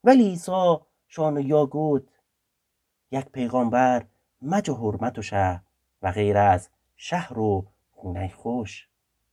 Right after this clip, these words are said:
عیسی ته آنکا و خاطر بی ایمونن آنو یا بوری معجزه اوش نکه.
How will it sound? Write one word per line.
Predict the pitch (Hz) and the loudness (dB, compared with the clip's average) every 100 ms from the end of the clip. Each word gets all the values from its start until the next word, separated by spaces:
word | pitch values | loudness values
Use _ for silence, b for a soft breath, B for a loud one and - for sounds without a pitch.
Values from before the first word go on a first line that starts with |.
| _ _ _ _ _ _ _ _ _ _ _ | _ _ _ _ _ _ _ _ _ _ _
عیسی | 233 240 240 240 226 202 _ _ _ | 0 2 6 6 4 0 _ _ _
ته | - 208 - | 2 2 2
آنکا | 196 175 170 175 160 143 _ _ | -4 -4 -2 0 2 0 _ _
و | 196 | -6
خاطر | 190 190 180 202 190 | -2 -4 -4 -6 -6
بی | 135 165 170 - | -6 -4 -4 -4
ایمونن | 160 156 151 151 185 - | -6 -2 0 0 0 -6
آنو | 107 98 | -6 -6
یا | 101 107 101 98 _ _ _ _ _ | -4 -2 -2 -4 _ _ _ _ _
بوری | 170 185 | -10 -6
معجزه | 104 90 85 87 | -4 -6 -8 -10
اوش | 95 92 - | -8 -8 -10
نکه. | 104 - 101 98 | -14 -12 -16 -18